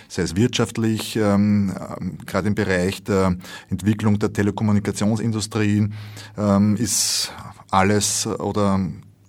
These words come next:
der überwiegende Teil in französischer Hand, in der Hand von französischen Unternehmen. Ähm, die Franzosen sind natürlich,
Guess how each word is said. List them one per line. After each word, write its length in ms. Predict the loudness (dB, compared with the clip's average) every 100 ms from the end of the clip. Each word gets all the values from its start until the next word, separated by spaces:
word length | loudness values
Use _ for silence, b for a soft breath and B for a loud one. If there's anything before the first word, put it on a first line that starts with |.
| _
der 80 | -2
überwiegende 480 | 0 2 2 2 2
Teil 320 | 0 2 2
in 140 | 0 -4
französischer 500 | -4 -4 -2 -2 0
Hand, 340 | 2 0 -2 -12 -8
in 80 |
der 120 | -2 0
Hand 140 | 0
von 100 | -2
französischen 400 | -2 -4 -2 -2
Unternehmen. 640 | -2 2 2 4 4 2 -2 B B B B B
Ähm, 280 | -2 2 2
die 80 | 0
Franzosen 480 | -2 -2 -2 -2 -2
sind 240 | -2 -2
natürlich, 540 | -2 -2 0 -2 -6